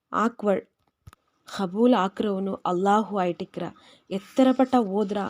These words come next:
ಅದು ಇಂಪಾರ್ಟೆಂಟ್ ಅಲ್ಲ. But ಎತ್ತರ ಯಕೀನ್ಲೆ ನಂಗೆ ಓದ್ರಮ್ಮ ಅದು ಇಂಪಾರ್ಟೆಂಟ್ ಆಯ್ತಿಕ್ರು. ಇನ್ಶಾ ಅಲ್ಲಾ,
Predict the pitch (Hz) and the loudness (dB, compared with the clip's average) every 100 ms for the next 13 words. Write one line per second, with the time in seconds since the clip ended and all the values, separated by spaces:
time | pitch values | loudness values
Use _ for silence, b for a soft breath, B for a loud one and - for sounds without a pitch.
0 | - 175 170 220 233 - 226 214 202 185 | -6 -6 0 0 0 -4 -4 -4 -4 -6
1 | 185 175 B B B - 196 - - 196 | -6 -8 B B B -14 -14 -12 -12 -12
2 | _ _ - 254 220 196 202 - 233 254 | _ _ 2 4 2 0 -4 -2 2 6
3 | 277 262 247 208 202 185 196 190 190 185 | 6 6 2 -2 -4 -4 -4 -2 -4 -4
4 | - - - 175 208 190 185 185 175 170 | -8 -10 -8 -2 -2 -2 -4 -6 -6 -6
5 | 165 160 160 - 156 - B B B B | -6 -6 -10 -10 -10 -12 B B B B
6 | - 196 - 190 175 175 | -4 -2 0 0 0 -2